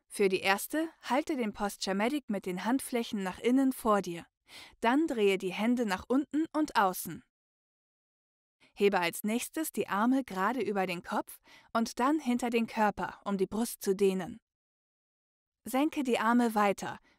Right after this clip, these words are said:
bis zur Höhe des mittleren Rückenbereichs. Jetzt ist es Zeit,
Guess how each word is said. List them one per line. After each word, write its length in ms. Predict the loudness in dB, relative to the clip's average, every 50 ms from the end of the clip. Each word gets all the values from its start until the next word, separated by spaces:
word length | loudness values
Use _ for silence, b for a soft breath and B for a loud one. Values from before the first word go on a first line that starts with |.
| b _
bis 200 | -6 -4 -4 -4
zur 200 | -2 -2 -2 0
Höhe 260 | 0 2 2 2 2
des 180 | 0 0 0 0
mittleren 480 | 0 0 0 0 -2 0 0 0 0
Rückenbereichs. 880 | 0 0 0 -2 -4 -4 -4 -4 -2 0 0 -2 -2 -6 -12 -14 -14 -16 _ _ _ _ _ _ _ _ _ _ _ _ _ _ _ _ _ _ _ _ _ _ _ _ _ _ B B B B B B B
Jetzt 380 | 0 0 0 -2 -4 -8 -6
ist 220 | -6 -6 -4 -4 -6
es 160 | -6 -6 -6
Zeit, 320 | -4 -2 0 0 -2 -2